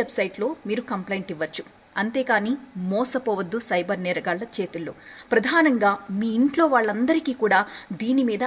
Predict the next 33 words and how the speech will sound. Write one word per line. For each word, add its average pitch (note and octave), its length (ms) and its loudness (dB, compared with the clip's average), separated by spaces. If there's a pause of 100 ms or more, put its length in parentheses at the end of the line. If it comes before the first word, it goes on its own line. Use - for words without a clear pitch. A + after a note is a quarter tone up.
(160)
అవగాహన A#3+ 480 2
కల్పించే G#3 480 -4
ప్రయత్నం G3+ 400 -2
చేయండి. E3+ 280 -6 (460)
అలాగే B3+ 240 6 (140)
పాఠశాలల్లో C4 720 0 (180)
పిల్లలకి C#4+ 500 -2
కూడా G3+ 180 2 (360)
దీనిపైన A3 400 2 (380)
ఒక - 180 -2
అవేర్‌నెస్ C#4 440 4
ప్రోగ్రామ్ A3+ 380 2
నిర్వహించినట్లయితే G3+ 760 -2 (140)
వాళ్లే G#3 320 4 (100)
వాళ్ళ G#3+ 120 -4 (140)
పేరెంట్స్‌కి B3 640 0
దీని G3+ 200 -2
గురించి G#3+ 300 -2 (360)
వాళ్ళు A#3 260 6
విపులంగా C#4 480 0
చెప్పగలుగుతారు. B3 720 0
So A#3+ 160 6
that C4+ 300 0
ఎంతో D4+ 240 0 (120)
మందికి C4+ 320 2 (300)
ఈ A#3 100 2 (140)
డిజిటల్ D#4+ 420 0
అరెస్ట్ C4+ 280 0
అనేది A#3 340 0
చట్టంలో C4+ 400 2 (120)
లేదు B3 260 -2
అన్న B3 100 2
విషయం D4 320 -2